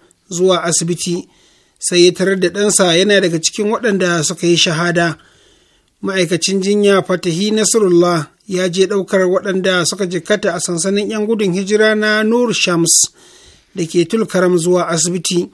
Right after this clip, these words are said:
sai ya tarar da ɗansa Qais yana daga cikin waɗanda suka yi shahada sakamakon hare-haren wuce gona da irin sojojin mamayar gwamnatin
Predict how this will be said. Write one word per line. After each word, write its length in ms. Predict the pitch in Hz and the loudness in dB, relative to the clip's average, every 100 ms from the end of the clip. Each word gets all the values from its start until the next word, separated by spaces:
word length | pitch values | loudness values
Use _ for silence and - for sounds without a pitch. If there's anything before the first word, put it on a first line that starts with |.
| _ _ _ _ _ | _ _ _ _ _
sai 280 | - 190 185 | -6 2 2
ya 40 | |
tarar 240 | 175 185 196 | 4 0 0
da 140 | 190 | 0
ɗansa 480 | 190 196 190 185 170 | 0 0 2 0 0
Qais 380 | 175 208 196 - | 2 2 4 2
yana 280 | 196 196 190 | 0 0 0
daga 180 | 175 170 | 0 -4
cikin 320 | - - 202 | -6 -4 -2
waɗanda 560 | 214 208 202 190 185 175 | -2 -2 -2 0 0 -2
suka 240 | 214 196 | -4 -2
yi 80 | 233 | -2
shahada 640 | - 160 160 165 170 165 - _ _ _ _ - | 0 -2 -4 -2 0 -2 -6 _ _ _ _ -10
sakamakon 600 | - 160 160 165 185 190 | -8 -6 -4 -2 0 0
hare-haren 480 | 175 180 175 185 196 | 0 0 0 0 0
wuce 160 | 190 180 | 0 -2
gona 320 | 185 196 196 | 0 2 2
da 80 | 196 | 2
irin 300 | 196 214 202 | 0 2 0
sojojin 480 | 180 196 202 202 214 | 2 0 0 0 0
mamayar 320 | 208 196 208 202 | 0 0 2 2
gwamnatin 400 | 208 220 220 220 | 0 0 -2 -2